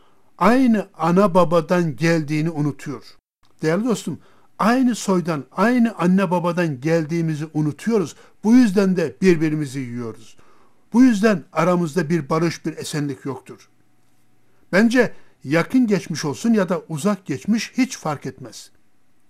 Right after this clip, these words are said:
İnsan her zaman insan kardeşini öldürecektir. Çünkü ta baştan günah yüzünden Adem'in oğlu Kain kıskandığı için, şimdi altını çiziyorum, kıskanmak,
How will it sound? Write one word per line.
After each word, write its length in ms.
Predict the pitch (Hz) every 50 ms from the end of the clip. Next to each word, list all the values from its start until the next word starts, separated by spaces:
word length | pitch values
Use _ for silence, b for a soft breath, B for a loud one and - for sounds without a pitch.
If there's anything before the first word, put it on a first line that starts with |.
| _ -
İnsan 500 | 165 165 147 127 - 170 185 208 214 190 b b b b b b b
her 220 | - 180 185 175
zaman 400 | 143 131 143 135 147 165 175 165 b b b b b b b
insan 640 | 147 160 170 160 156 147 - - 180 170 151 139 127 -
kardeşini 580 | - - 151 143 135 127 139 131 - - 151 143
öldürecektir. 760 | 131 123 123 127 127 117 107 123 113 - - - - - b b b b b -
Çünkü 340 | - 247 254 208 - 180 - -
ta 320 | - - 254 262 240 190
baştan 440 | 170 180 170 - - - 180 151 - b b b b b b
günah 400 | - 170 180 185 233 247 233 190 - - -
yüzünden 640 | 147 170 170 143 147 160 147 139 147 185 240 240 - - _ _ b b b b b -
Adem'in 420 | 160 170 151 185 185 196 226 208
oğlu 480 | 185 165 147 143 147 180 233 262 262 208 - - -
Kain 400 | 175 160 151 180 226 254 240 - b b b b b b b b
kıskandığı 800 | - - 190 185 - - - - 185 190 196 196 190 208 226 269
için, 320 | 302 262 208 - - 156 120
şimdi 240 | - - 151 156
altını 360 | 156 143 143 139 - 175 190 185
çiziyorum, 440 | - 175 147 120 135 131 117 98 b b b b b
kıskanmak, 640 | - - 147 - - - 165 160 160 165 170 139 -